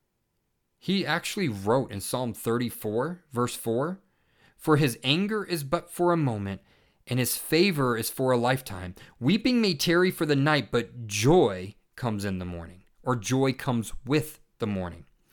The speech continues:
Two things. If favor is for a lifetime, that means even if God is angry with you, his favor is still present. You don't lose his favor. Second, joy follows a night of weeping,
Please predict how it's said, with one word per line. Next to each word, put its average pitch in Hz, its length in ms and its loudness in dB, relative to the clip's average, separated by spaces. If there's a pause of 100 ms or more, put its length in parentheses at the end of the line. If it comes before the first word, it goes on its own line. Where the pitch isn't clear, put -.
(440)
Two 196 180 2
things. 110 480 -2 (260)
If 143 140 0
favor 220 540 2
is 180 120 0
for 170 200 2
a 139 60 4
lifetime, 170 520 0
that 185 160 0
means 180 380 0
even 220 480 -2
if 147 340 -4
God 135 340 0
is 127 220 -4
angry 143 400 -2
with 120 320 0
you, 196 200 -2 (580)
his - 200 -2
favor 117 440 2
is 98 100 -4
still 104 220 -2
present. 95 420 -4 (260)
You 120 140 -4
don't 135 240 2
lose 127 180 0
his - 200 -4
favor. - 400 -10 (1300)
Second, 170 520 -2 (260)
joy 147 320 2
follows 165 580 2
a 131 60 4
night 117 560 0
of 104 260 -8
weeping, 98 520 -4